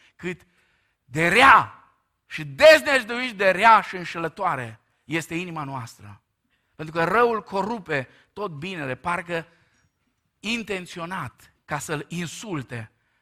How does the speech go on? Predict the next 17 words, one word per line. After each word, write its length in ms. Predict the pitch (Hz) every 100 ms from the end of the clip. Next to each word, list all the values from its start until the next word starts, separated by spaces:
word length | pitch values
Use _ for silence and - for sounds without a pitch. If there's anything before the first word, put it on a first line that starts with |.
| _
pe 100 | 135
Creator. 720 | - 135 127 156 110 98 - _ _ _ _ _ _ _ - _ - _ _ _ _ _
Și 140 | -
păcatul 720 | 143 165 - 220 220 190 190 -
a 100 | 151
adus 320 | 151 196 -
cu 120 | -
sine 540 | 147 202 180 156 139 _ _ _ _ -
afrontul 720 | 135 - 185 190 165 160 151
suprem 760 | - - 143 _ 175 180 113 - _ _ -
la 120 | 123
adresa 360 | 117 120 -
lui 100 | 107
Dumnezeu, 640 | 113 110 107 117 104 101 _ _ _ _ _ _ _
și 120 | - 123
anume 240 | 135 135
moartea, 680 | 127 139 120 - 110 104